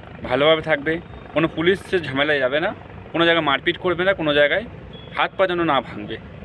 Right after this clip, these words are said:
একদম শরীর যেন ফিট থাকে। দ্বিতীয় কথা, যারা কোয়ালিফাই করেছো, তারা পড়াশুনো ছাড়বে না,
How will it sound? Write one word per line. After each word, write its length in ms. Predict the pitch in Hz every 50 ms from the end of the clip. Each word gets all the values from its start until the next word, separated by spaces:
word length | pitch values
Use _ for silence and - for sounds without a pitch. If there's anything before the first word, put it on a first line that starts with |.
| - - - - - - -
একদম 280 | - 143 147 156 196
শরীর 320 | 202 - - 165 165 165 160
যেন 180 | 170 175 180
ফিট 220 | 180 - - 139 - -
থাকে। 220 | - 101 - - - - - - - - - - - - - - - - - - - - - -
দ্বিতীয় 300 | 139 160 180 170 220 214
কথা, 360 | 190 202 202 - 196 202 208 196 - -
যারা 180 | - 139 143 156
কোয়ালিফাই 400 | 147 - 165 180 180 175 208 202
করেছো, 380 | 202 202 202 202 - 214 208 202
তারা 280 | - 170 147 147 170 170 -
পড়াশুনো 360 | 143 151 165 175 170 196 196
ছাড়বে 340 | 180 - 139 120 117 107 101
না, 80 | 98